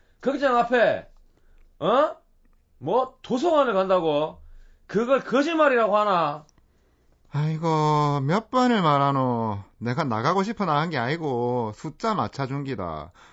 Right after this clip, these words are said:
Speaker 2: 반팅인데 내가 빠지면 짝이 맞겠나? 하필이면 거기서 마주칠 게 뭐 없고. 아이고. 근데 니들 그거 아나? 그래도 엄마가 인기 좀 있었다잉?
Speaker 1: 인기? <laughs> 뭐라 카노? 미쳤네.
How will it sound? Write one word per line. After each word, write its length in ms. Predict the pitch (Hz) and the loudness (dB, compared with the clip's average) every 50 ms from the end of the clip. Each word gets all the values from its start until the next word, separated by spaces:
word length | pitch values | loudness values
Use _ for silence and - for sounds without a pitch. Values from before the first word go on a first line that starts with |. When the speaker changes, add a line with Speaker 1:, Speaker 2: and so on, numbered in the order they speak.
| - _ - | -20 _ -8
Speaker 2:
반팅인데 600 | - 131 123 127 123 - 220 220 226 220 185 131 | -4 -4 -2 -4 -4 -4 -4 -2 -2 -2 -2 -2
내가 260 | 107 104 107 - - | -2 -2 -2 -4 -4
빠지면 360 | - 156 156 196 180 147 120 | -4 -6 -4 -4 -6 -6 -4
짝이 200 | 160 175 190 185 | -4 -4 -4 -4
맞겠나? 680 | 117 80 80 - 156 170 202 180 143 107 80 73 73 - 98 - _ _ _ _ _ _ _ _ _ | -6 -6 -6 -8 -6 -6 -4 -4 -6 -6 -8 -10 -12 -16 -18 -20 _ _ _ _ _ _ _ _ _
하필이면 540 | - - 254 - - 294 277 262 226 196 180 | -8 -8 -8 -6 -4 -2 0 0 2 0 0
거기서 280 | - - 311 311 359 381 | -2 -6 -6 -4 -2 0
마주칠 380 | 208 151 147 151 - - 185 - | 0 0 0 -2 -2 -4 -4 -4
게 100 | - 160 | -4 -4
뭐 180 | 139 135 135 | -4 -2 -4
없고. 560 | 135 135 - - 175 170 170 165 160 160 160 160 | -4 -6 -6 -6 -4 -2 -2 -2 -2 -4 -6 -8
아이고. 320 | 165 - - - - - - - - - _ _ _ _ - - - - - - _ _ _ _ _ | -12 -18 -20 -20 -20 -20 -20 -20 -20 -20 _ _ _ _ -20 -20 -20 -20 -20 -20 _ _ _ _ _
근데 180 | - 165 165 165 | -6 -2 -2 0
니들 240 | 156 156 147 151 143 | 0 -2 -2 -4 -4
그거 220 | 131 156 160 165 151 | -4 -6 -6 -4 -4
아나? 540 | 117 92 98 110 117 113 110 98 90 90 - _ - | -4 -2 -4 -4 -4 -4 -4 -6 -8 -10 -14 _ -12
그래도 280 | - 120 131 139 143 | -8 -6 -6 -4 -4
엄마가 760 | 131 135 147 156 156 156 143 123 107 98 95 98 101 101 98 - | -6 -6 -6 -6 -6 -6 -6 -6 -8 -6 -6 -8 -8 -10 -10 -10
인기 280 | - 180 202 - 170 156 | -8 -8 -6 -6 -6 -8
좀 160 | 139 131 151 | -6 -6 -6
있었다잉? 680 | 180 190 - 175 - - 117 110 110 113 123 147 170 - _ - - | -6 -6 -8 -8 -6 -4 -4 -2 -2 -4 -4 -6 -8 -10 _ -10 -6
Speaker 1:
인기? 600 | 185 220 247 240 247 240 214 202 208 214 214 - - | -6 -6 -6 -6 -4 -2 -2 -2 -2 -4 -8 -8 -6
<laughs> 760 | 247 254 226 226 220 - - - - 285 254 151 - 208 190 | -6 -6 -4 -6 -8 -10 -6 -2 -2 -2 -2 -2 -4 -4 -2
뭐라 240 | 175 147 156 190 202 | 0 0 0 0 0
카노? 340 | - - 233 214 190 170 - 185 - 320 - - 330 339 - 170 - - - - - - - | 0 0 0 0 0 0 -2 -2 -4 -2 0 0 0 0 -2 -6 -8 -10 -12 -20 -18 -12 -6
미쳤네. 760 | 180 247 285 285 - 302 262 233 208 185 180 175 170 160 | -2 -2 0 0 0 -2 -2 0 2 2 2 2 0 -4